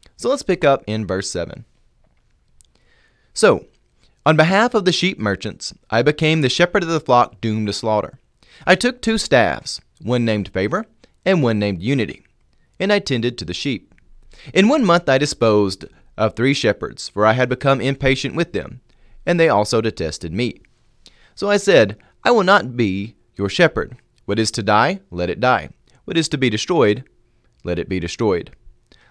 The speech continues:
Let those that are left devour the flesh of one another.' And so I took my staff of favor and broke it, annulling the covenant that I had made with all the peoples.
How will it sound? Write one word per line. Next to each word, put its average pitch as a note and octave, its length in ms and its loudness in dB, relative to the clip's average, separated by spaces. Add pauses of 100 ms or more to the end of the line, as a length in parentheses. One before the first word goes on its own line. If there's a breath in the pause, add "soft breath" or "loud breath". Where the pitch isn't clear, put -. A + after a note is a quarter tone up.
Let E3+ 220 0
those A#3 500 2 (280 soft breath)
that C#3 180 6
are F3 80 4
left A2+ 320 4
devour G2 320 2
the A#2 100 -2
flesh G#2 380 2
of F#2 100 -4
one F#2+ 140 -4
another.' F#2 400 -4 (560 soft breath)
And E3+ 100 0
so G3 80 8
I G#3 80 6
took B3+ 220 -4
my G#3+ 160 0
staff C3 360 2
of B2 160 -2
favor G2 380 -2 (140)
and F#2 140 -4
broke A2+ 260 2
it, - 200 -4 (540)
annulling D3 400 4
the F#3+ 80 4
covenant D#3+ 460 2
that A2 100 2
I B2 100 4
had C3 320 4
made A2+ 280 2
with F#2+ 120 -4
all F#2 160 2
the A2 100 -4
peoples. - 460 0